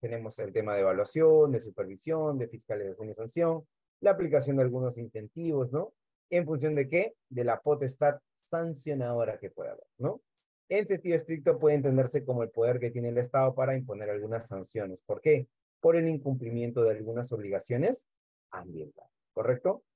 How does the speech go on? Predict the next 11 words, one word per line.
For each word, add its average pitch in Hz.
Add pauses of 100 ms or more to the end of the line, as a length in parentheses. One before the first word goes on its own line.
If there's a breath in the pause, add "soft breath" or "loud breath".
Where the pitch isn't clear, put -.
(160)
La 147
fiscalización 143
ambiental 151
posterior 151
posee, 110
¿no? 113
Un 123
control 113
previo, 131
¿no? 135
Principalmente 117